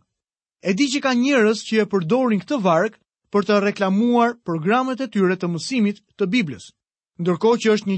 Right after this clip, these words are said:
gjë e lavdërueshme, ta çosh ungjillin deri në skajin e fundit të botës. Ky nuk është vargu që duhet përdorur për ta reklamuar atë.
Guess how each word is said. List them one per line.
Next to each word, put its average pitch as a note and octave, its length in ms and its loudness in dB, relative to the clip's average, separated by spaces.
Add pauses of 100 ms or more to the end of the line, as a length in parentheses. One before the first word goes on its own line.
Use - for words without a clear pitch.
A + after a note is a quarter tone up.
gjë A3+ 220 2
e F#3+ 100 0
lavdërueshme, F#3+ 800 2 (440)
ta F#3 140 -2
çosh C4 280 -2
ungjillin G#3 600 2 (260)
deri D4 480 0
në A#3 80 -2
skajin B3 400 -4
e G3+ 80 -2
fundit A3+ 480 -4 (160)
të A#3 80 -4
botës. B3 420 -2 (720)
Ky C#4+ 200 2
nuk A#3+ 200 0
është A3+ 200 -4
vargu A#3 380 2 (140)
që G3 160 -4
duhet G#3+ 360 0
përdorur G3 560 2
për F#3+ 120 -4
ta F#3 140 -2
reklamuar F#3+ 680 0
atë. F#3+ 240 -2